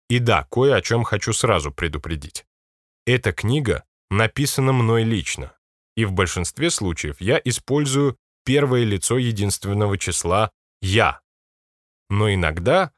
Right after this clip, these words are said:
вполне может промелькнуть и множественное число «мы». Говоря «мы»,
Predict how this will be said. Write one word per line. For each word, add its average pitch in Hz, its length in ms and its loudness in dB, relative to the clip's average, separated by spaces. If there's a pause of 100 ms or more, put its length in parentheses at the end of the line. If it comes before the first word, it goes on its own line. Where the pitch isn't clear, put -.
вполне 104 460 2
может 170 340 0
промелькнуть 135 680 0
и 139 60 0
множественное 110 800 2
число 76 520 -4 (400)
«мы». 120 360 0 (680)
Говоря 101 460 2
«мы», 139 280 2